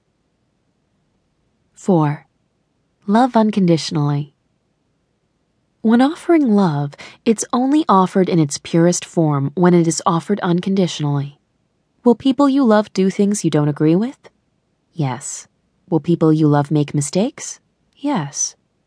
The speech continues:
Will people you love even make bad choices?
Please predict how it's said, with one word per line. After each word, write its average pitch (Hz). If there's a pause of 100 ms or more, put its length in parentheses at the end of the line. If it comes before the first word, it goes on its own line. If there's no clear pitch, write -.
Will 254
people 285
you 277
love 214
even 220
make 185
bad 147
choices? -